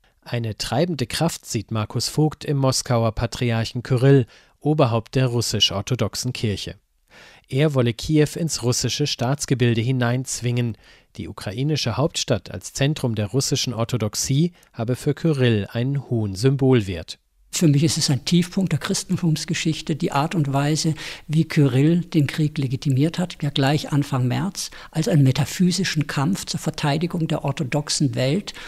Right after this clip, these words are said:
Speaker 2: und der orthodoxen Werte gegen die Dekadenz des Westens. Und das ist schon zweitausendeins in der Sozialdoktrin der russischen Kirche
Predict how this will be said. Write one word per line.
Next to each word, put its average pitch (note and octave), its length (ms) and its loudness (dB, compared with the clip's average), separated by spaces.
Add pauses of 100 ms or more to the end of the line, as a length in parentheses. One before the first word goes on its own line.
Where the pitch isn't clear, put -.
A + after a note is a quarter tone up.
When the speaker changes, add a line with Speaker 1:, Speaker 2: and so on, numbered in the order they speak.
(100)
Speaker 2:
und D#3 120 -2
der E3 100 0
orthodoxen D3 640 -2
Werte D3+ 320 0
gegen D3+ 420 2
die D3+ 160 0
Dekadenz C#3 600 0
des - 200 -4
Westens. - 600 -6 (260)
Und D3 80 -8
das D3 160 -6
ist G3 160 -4
schon D3+ 280 2 (260)
zweitausendeins D#3 920 0
in E3+ 120 0
der D3 360 0
Sozialdoktrin E3 840 -2
der D3 120 2
russischen E3 460 -4
Kirche G3 440 -2